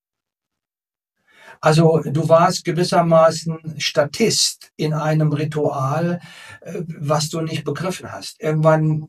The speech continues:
wurde dann die katholische Messe auf Deutsch gelesen und der Pastor hat sich den Gläubigen zugewandt, ja, große Revolution. Aber immerhin war er derjenige, der verkündet. Und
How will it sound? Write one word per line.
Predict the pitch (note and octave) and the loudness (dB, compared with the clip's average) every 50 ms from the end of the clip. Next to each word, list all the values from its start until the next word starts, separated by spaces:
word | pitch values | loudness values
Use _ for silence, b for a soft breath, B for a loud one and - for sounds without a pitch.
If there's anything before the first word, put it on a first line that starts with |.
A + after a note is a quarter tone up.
| _ | _
wurde | - C#3 C#3+ D3 C#3+ D3 C#3 | -4 0 0 0 0 -2 -2
dann | C#3 C#3+ C#3 C#3 C#3 | -2 -2 0 0 -2
die | C#3 C3+ | -2 -2
katholische | - C#3 C3 C3 - C#3 C#3 C#3 C#3 C#3 C3+ D3 C#3 | -2 -4 -4 -2 0 0 0 0 0 0 -2 -2 -2
Messe | C3+ C3 C3 C3 - C3+ A2+ | -2 -2 -2 -4 -6 -6 -6
auf | - - - - - - | -8 -8 -14 -16 -12 -6
Deutsch | - C#3 C3+ C#3+ D3 C#3+ - - - | -2 0 0 0 0 -2 -4 -6 -6
gelesen | - C#3+ C#3 C3 C3 C3 C3 C3 B2+ - - C#3 C3+ C3 | -4 -4 -4 -4 -4 -4 -4 -4 -4 -6 -4 -4 -4 -4
und | - C3+ C#3 B2 B2 - - B B B B B B B B B B | -6 -8 -10 -10 -10 -10 -12 B B B B B B B B B B
der | A2 G#2+ | -8 -8
Pastor | A2 - B2 A#2+ B2 - - A#2+ A2+ G#2 G#2+ | -4 -2 -2 -2 -2 -2 -2 -2 0 0 0
hat | G#2+ G#2 - | -2 -2 -4
sich | - A2+ G#2+ - - | -4 -4 -4 -4 -4
den | - A2 A2 A#2 A#2 | -4 -6 -8 -8 -8
Gläubigen | - B2 B2 B2 B2 B2 B2+ C3 C3+ C3 B2 C3 B2 - C3+ B2 B2 A#2+ | -6 -2 0 2 4 4 4 4 4 4 2 0 -2 0 0 -2 -2 -2
zugewandt, | - - - - F3+ D3+ C3+ D#3 C#3+ C3 B2 C3 C#3+ C3 C#3 C#3 C#3+ C#3 C#3 - - - | -2 -4 -2 0 0 0 0 2 0 2 2 4 4 4 4 4 2 0 -4 -6 -10 -10
ja, | C#3+ B2 A#2 B2 B2+ B2 | -8 -6 -4 -4 -4 -4
große | A#2 A#2 A#2 - - - D3 E3+ F3+ F3+ D#3+ - - C#3+ C3+ | -6 -8 -10 -8 -4 0 2 4 4 4 2 0 -2 -2 -2
Revolution. | C#3 C#3 C3+ C#3 C#3+ C#3 C3+ C3+ - C#3 C3+ A#2 A2+ B2 C3 C3 C3+ C3+ B B B B B B B | 0 -2 -2 0 0 0 -2 -2 -4 -6 -4 -4 -4 -4 -4 -6 -6 -8 B B B B B B B
Aber | B D3+ D3 D3 D3 | B -2 0 0 0
immerhin | D3+ - C#3+ D3 C#3+ C#3 C#3+ C#3+ D3 C#3 C3 | 0 0 0 2 2 2 0 0 -2 -2 -2
war | C3+ C3+ C3+ C3+ C3+ | 0 0 0 0 -2
er | C#3 C3+ C3+ C3+ | -2 -2 0 0
derjenige, | C3+ C#3+ C3+ B2+ A#2+ B2+ C3+ C3+ C3+ C3 C3 | 0 0 0 0 -2 -2 -2 -2 -2 -4 -4
der | B2 C3+ C3 B2+ | -6 -6 -6 -6
verkündet. | - C#3 C#3 - D3+ D3+ D3+ D3+ - - - _ _ _ B B B B B B B B _ | -6 -6 -6 -4 -4 -4 -2 -2 -4 -6 -8 _ _ _ B B B B B B B B _
Und | - C3+ C3 B2 - - | -2 0 0 -2 -2 -8